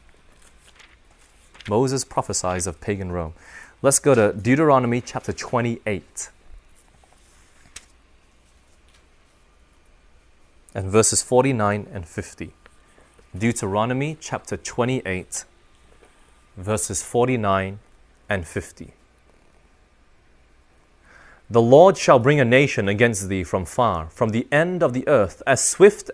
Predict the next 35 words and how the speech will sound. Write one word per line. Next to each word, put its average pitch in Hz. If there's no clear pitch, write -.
as 143
the 135
eagle 135
flieth, 92
a 123
nation 147
whose 123
tongue 95
thou 117
shalt 110
not 110
understand, 92
a 127
nation 160
of 123
fierce 143
countenance, -
which 131
shall 135
not 131
regard 123
the 107
person 135
of 110
the 101
young, 92
of 117
the 110
old, 120
nor 117
show 127
favor 151
to -
the 110
young." 95